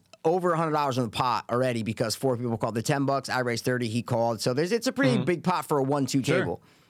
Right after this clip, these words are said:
Speaker 2: Sure.
Speaker 1: So next card comes out, king, okay? Not the same suit as the flush. So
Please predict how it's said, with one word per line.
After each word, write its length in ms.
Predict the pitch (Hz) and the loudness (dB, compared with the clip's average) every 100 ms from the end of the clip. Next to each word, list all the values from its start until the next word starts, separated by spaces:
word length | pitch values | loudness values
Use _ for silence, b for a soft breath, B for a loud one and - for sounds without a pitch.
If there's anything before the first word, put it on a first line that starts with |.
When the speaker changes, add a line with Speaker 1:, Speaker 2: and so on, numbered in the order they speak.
| b b b b | b b b b
Speaker 2:
Sure. 120 | 139 | 0
Speaker 1:
So 240 | 240 - _ _ _ _ _ _ _ _ - | 0 0 _ _ _ _ _ _ _ _ -2
next 300 | 127 180 - | 2 2 0
card 240 | - 180 139 | 0 0 2
comes 220 | 170 151 | 0 2
out, 260 | 156 147 - _ _ _ - | 0 0 -4 _ _ _ -4
king, 560 | - 185 151 85 95 - | 0 2 0 -2 -8 -8
okay? 440 | 107 131 135 139 147 - | -2 0 2 0 -4 -4
Not 520 | 110 131 147 165 180 _ _ _ _ _ _ _ | 0 2 2 0 -2 _ _ _ _ _ _ _
the 100 | - | -2
same 320 | 165 175 156 135 | 0 2 2 2
suit 320 | - 160 143 | 2 0 0
as 260 | 135 135 110 | 0 -2 -2
the 60 | 117 | -4
flush. 540 | - 113 - - - _ _ _ - | 0 -2 -2 -6 -8 _ _ _ -4
So 240 | - 143 | 0 2